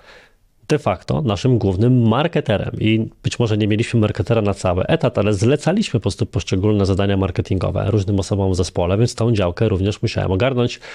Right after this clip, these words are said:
No a poza tym wykonywać, nie zgadniesz, no właśnie własną pracę szkoleniowo-doradczą. I kończyło się to tak, że ja cały czas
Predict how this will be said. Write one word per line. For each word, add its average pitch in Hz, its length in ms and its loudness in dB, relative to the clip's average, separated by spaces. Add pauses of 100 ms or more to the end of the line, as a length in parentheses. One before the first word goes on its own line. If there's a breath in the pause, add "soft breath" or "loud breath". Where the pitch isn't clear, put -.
(240 loud breath)
No 104 140 2
a 143 80 2
poza 123 260 0
tym 143 240 0 (340 loud breath)
wykonywać, 131 680 0 (260)
nie 104 80 -2
zgadniesz, 95 520 -2
no - 40 -8
właśnie 95 320 -2
własną 101 540 0
pracę 90 460 -2 (140)
szkoleniowo-doradczą. 90 1300 -4 (200)
I 170 120 0
kończyło 175 400 2
się 165 100 0
to 135 100 2
tak, - 340 -4 (440)
że 110 140 2
ja 113 120 2
cały 135 400 0
czas 95 520 -4